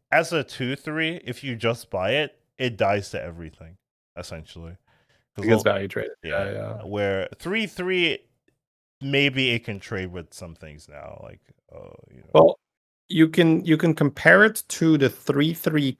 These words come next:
Speaker 2: coin Naga,
Speaker 1: Mm-hmm.
Speaker 2: right? The one that put the coin in your hand.
Speaker 1: Yeah.
Speaker 2: But very, very important difference is you can't stack the coins. You have to spend it next turn. So I still don't love buying this as a
Speaker 1: Mm.
Speaker 2: three three. I think
Speaker 1: Okay.
Speaker 2: I would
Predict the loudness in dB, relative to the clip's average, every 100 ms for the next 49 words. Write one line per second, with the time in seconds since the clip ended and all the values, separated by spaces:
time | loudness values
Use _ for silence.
0 | -12 -4 2 4 2 2 0 -2 -2 0
1 | 0 -2 _ -20 -20 -20 -20 _ 4 4
2 | 4 2 2 2 -2 -2 0 0 0 -2
3 | 0 0 -2 -6 -14 _ _ _ _ _
4 | _ _ _ 10 10 10 6 -2 -8 -10
5 | -12 -10 0 6 8 8 8 8 6 4
6 | 0 0 0 -2 -4 -4 -6 -6 -6 -6
7 | -6 -10 -4 -4 -4 -2 -2 -2 -6 -6
8 | -4 -4 -8 -10 -8 -10 -12 -14 -4 -2
9 | -2 -6 -10 -10 -10 -10 -14 _ _ _
10 | _ _ -4 4 6 4 0 _ -2 0
11 | 0 0 4 4 6 4 4 -2 -4 -2
12 | 4 6 8 6 0 4 6 6 2 -2
13 | -4 -6 0 0 0 -4 -6 -6 -12 -12
14 | -12 -6 -4 4 6 6 4 2